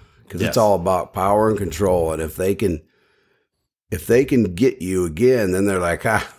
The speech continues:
Speaker 1: I got him again." And, you know, "I'll own this guy," is where it comes down to. But if you're,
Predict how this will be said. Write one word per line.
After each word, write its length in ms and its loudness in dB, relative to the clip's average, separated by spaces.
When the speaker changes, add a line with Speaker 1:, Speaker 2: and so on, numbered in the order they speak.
Speaker 1:
I 100 -4
got 280 -4
him 100 -10
again." 420 -10
And, 420 0
you 160 2
know, 360 0
"I'll 220 0
own 260 2
this 240 0
guy," 500 -6
is 120 -2
where 220 2
it 80 -6
comes 240 -4
down 300 2
to. 160 -4
But 340 2
if 140 -6
you're, 200 -2